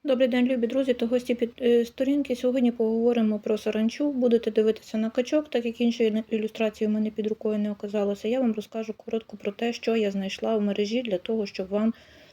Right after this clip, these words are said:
полегшити, е, процес пошуків. Отже, е, саранча, вона же сарана,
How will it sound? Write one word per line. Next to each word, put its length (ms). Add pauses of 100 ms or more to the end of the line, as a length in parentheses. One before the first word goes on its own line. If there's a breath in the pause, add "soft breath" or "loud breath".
(200 loud breath)
полегшити, 840
е, 380
процес 380
пошуків. 600 (500 soft breath)
Отже, 480
е, 480 (480)
саранча, 680
вона 340
же 100
сарана, 640